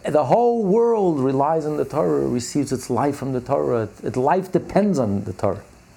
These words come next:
Torah is not just a book, it's in shelves.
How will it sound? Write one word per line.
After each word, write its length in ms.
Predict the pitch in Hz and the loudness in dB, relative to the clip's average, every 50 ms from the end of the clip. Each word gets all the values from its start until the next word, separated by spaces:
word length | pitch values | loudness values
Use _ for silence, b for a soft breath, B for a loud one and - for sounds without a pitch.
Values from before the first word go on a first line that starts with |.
| - - - - - - - - - - - - - - - - | -20 -20 -20 -20 -20 -20 -20 -20 -20 -20 -20 -20 -20 -20 -6 -2
Torah 220 | - 156 170 165 151 | 0 2 2 2 2
is 80 | 123 | 0
not 140 | 147 151 139 | 0 0 0
just 180 | 147 135 - - | 0 0 0 0
a 40 | |
book, 440 | 120 104 90 - - 175 - - - | -2 -2 2 2 2 2 4 2 0
it's 160 | 120 104 - | -2 0 0
in 100 | 120 110 | -2 -2
shelves. 720 | 101 - - 160 190 208 165 113 90 87 - - - - | -2 0 2 2 2 2 0 -4 -6 -10 -14 -16 -18 -20